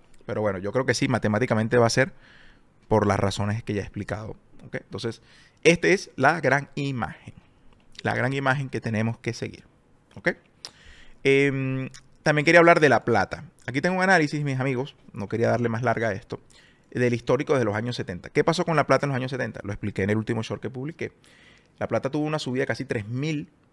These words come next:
por cien porque Estados Unidos se salió del patrón oro definitivamente o incumplió su pago de su deuda en oro. No es que se salió, incumplió. ¿Ok? Que es distinto. Y por supuesto el metal tuvo un gran bull market.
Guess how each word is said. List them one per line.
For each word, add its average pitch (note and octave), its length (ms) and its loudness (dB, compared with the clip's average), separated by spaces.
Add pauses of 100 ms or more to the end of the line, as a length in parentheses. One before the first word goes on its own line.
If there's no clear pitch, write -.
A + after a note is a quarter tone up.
(320)
por A2 180 -8
cien C#3+ 340 -2
porque - 260 -6
Estados A2 240 -4
Unidos B2+ 180 -4
se B2 60 -6
salió A2+ 260 -4
del A2 140 -4
patrón - 300 -8
oro D3 240 2
definitivamente B2 580 2
o B2 80 4
incumplió B2 400 0
su - 160 -4
pago D3+ 340 2 (120)
de A2+ 140 0
su G#2+ 120 -4
deuda A#2+ 220 6
en G#2+ 80 2
oro. A2 260 0 (480)
No D#3+ 80 2
es - 60 -2
que D#3+ 80 0
se C3 100 -2
salió, G#2 240 -2 (140)
incumplió. A#2+ 720 2 (520)
¿Ok? - 180 -6 (420)
Que - 80 -6
es A2 60 -2
distinto. B2+ 500 -6 (680)
Y D3 80 0
por C#3+ 120 0
supuesto C3+ 300 -4
el D#3+ 60 -4
metal C3+ 260 0
tuvo A#2+ 140 -2
un A#2+ 80 -4
gran A2+ 320 -2 (320)
bull F3 180 2
market. - 340 -10